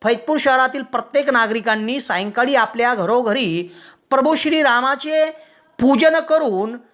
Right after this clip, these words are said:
दीपोत्सव साजरा करावा असे आवाहन फैजपूर नगरीचे माजी नगराध्यक्ष पांडुरंग सराफ यांनी केले आहे. अयोध्या येथे दिनांक बावीस जानेवारी रोजी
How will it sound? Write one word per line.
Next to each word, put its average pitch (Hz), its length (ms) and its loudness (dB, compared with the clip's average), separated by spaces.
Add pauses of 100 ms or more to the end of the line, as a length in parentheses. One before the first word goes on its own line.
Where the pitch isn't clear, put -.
(120)
दीपोत्सव 330 540 4
साजरा 277 400 2
करावा 254 380 2
असे 262 200 -2
आवाहन 226 480 0 (100)
फैजपूर 214 320 -2
नगरीचे 262 360 2
माजी 233 220 2
नगराध्यक्ष 254 540 0 (600)
पांडुरंग 269 420 2
सराफ 247 760 -2
यांनी 233 420 -4
केले 190 380 2
आहे. 185 560 0 (1700)
अयोध्या 311 480 2
येथे 311 360 2 (120)
दिनांक 262 340 0
बावीस 262 320 2
जानेवारी 254 480 -2
रोजी 127 1040 -4